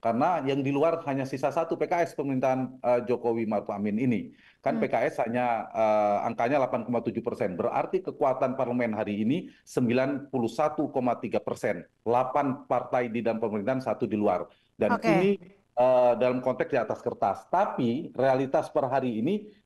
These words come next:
Speaker 1: tidak. Seperti tadi dikatakan, hanya empat puluh lima kekuatan pers-, eh, di mana P-, apa namanya, Pak Jokowi
Speaker 2: Oke.
Speaker 1: kebutuhan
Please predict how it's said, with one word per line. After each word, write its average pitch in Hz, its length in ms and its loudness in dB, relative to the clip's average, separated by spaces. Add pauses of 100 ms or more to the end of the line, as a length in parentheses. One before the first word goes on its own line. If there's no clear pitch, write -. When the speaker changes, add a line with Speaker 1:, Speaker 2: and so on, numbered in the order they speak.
(140)
Speaker 1:
tidak. 185 560 0 (160)
Seperti 123 400 -2
tadi 175 240 2
dikatakan, 156 640 0 (160)
hanya 131 320 0
empat 160 320 -4
puluh 151 240 -6
lima 147 240 0
kekuatan 123 320 -2
pers-, 113 240 -8 (320)
eh, 120 80 4
di 123 80 0
mana 135 240 2
P-, 131 560 0
apa 123 240 0
namanya, 123 320 0
Pak 113 240 -2
Jokowi 117 560 -2
Speaker 2:
Oke. - 160 -6
Speaker 1:
kebutuhan 220 480 0